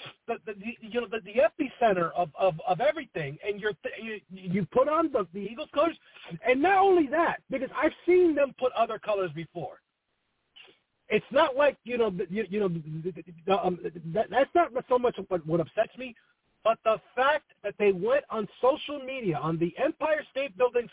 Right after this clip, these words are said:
official Twitter account, to, to take a photograph of it and do the hashtag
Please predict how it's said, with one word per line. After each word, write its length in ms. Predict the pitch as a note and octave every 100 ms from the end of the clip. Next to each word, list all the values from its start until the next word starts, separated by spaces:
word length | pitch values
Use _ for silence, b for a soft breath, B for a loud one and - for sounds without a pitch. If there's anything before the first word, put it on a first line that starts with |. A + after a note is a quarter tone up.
| -
official 680 | E3+ _ D4 D#4+ - E4+ B3+ -
Twitter 320 | D4+ E4+ C4+
account, 340 | A3+ F3 B2+ - _ - - B B B B _ -
to, 160 | A3+ - _ _ -
to 180 | A3+ F3 _ _ - - -
take 140 | -
a 100 | F4 -
photograph 540 | D#4+ D4+ A3 G3 E3
of 160 | D3+ C3
it 160 | C#3 D3
and 260 | A#3+ C4 G3
do 140 | D4+
the 60 | D4
hashtag 680 | B3 B3 D#4+ C#4+ - A3 G3+